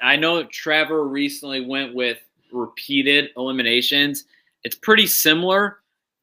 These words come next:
but basically what I'm saying is the L V P is the fact that they did this little three balls, um, the three balls, uh, twist in the hall brawl kind of ruined it. You know, we, we talked about this earlier.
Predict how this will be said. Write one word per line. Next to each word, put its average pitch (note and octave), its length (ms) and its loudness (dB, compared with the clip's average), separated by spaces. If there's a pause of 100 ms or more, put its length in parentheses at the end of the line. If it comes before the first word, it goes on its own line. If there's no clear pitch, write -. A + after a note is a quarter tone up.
(160)
but D3+ 380 4
basically D#3+ 380 2
what C#3+ 160 4
I'm C3 120 0
saying C#3 320 2
is A#2+ 220 0
the B2+ 100 -2
L B2+ 160 2
V B2+ 140 0
P B2 320 -2
is A2+ 160 -2
the A#2 80 -4
fact A2+ 300 0
that A2 120 -8
they G#2+ 360 -4 (280)
did A#2 260 0
this A2 160 0 (100)
little A2 500 0 (340)
three B2+ 340 4
balls, A#2 560 4 (840)
um, A2+ 360 4 (1000)
the A2+ 260 0
three C3 240 0
balls, B2 600 4 (100)
uh, G#2+ 480 2 (1040)
twist C#3+ 600 2
in B2+ 120 0
the B2 80 2
hall A#2+ 280 4
brawl C#3 400 2
kind F#3 240 2
of A#2+ 160 0
ruined D3+ 340 0
it. D#3 260 4
You C3 80 -4
know, B2+ 140 0
we, B2 200 0
we B2 160 -4
talked C3 280 -2
about C3 160 2
this A#2+ 160 -4
earlier. B2 560 4